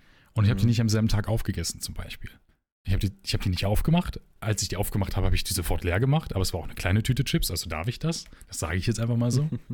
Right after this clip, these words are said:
Speaker 2: <laughs>
Speaker 1: Und die, die hing hier, oder die lag hier zwei, drei Tage, bevor ich die überhaupt angefasst habe. So. Und das war für mich schon ein Goal, weil ich schon vorher irgendwie so ein bisschen angefangen habe, hier und da mal so ein bisschen mehr zu snacken. Genauso habe ich mir auch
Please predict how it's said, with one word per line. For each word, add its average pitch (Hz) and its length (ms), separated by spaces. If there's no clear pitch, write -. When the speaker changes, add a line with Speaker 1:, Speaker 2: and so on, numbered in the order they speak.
Speaker 2:
<laughs> - 380
Speaker 1:
Und 107 560
die, 98 240
die 101 100
hing 123 240
hier, 131 300
oder 107 140
die 98 120
lag 113 200
hier - 80
zwei, - 200
drei 120 140
Tage, 131 420
bevor 120 240
ich - 60
die - 40
überhaupt 101 160
angefasst - 420
habe. - 100
So. 87 260
Und 107 140
das 113 200
war 123 100
für - 140
mich 160 280
schon 131 220
ein 117 60
Goal, 117 400
weil 101 120
ich - 280
schon 127 360
vorher 123 360
irgendwie 117 340
so 107 80
ein 110 60
bisschen 117 240
angefangen 110 280
habe, 107 100
hier 120 100
und 104 80
da 107 120
mal 107 160
so 101 80
ein 101 40
bisschen 110 180
mehr 98 100
zu - 100
snacken. 143 460
Genauso 117 580
habe 104 160
ich - 100
mir 104 160
auch 95 160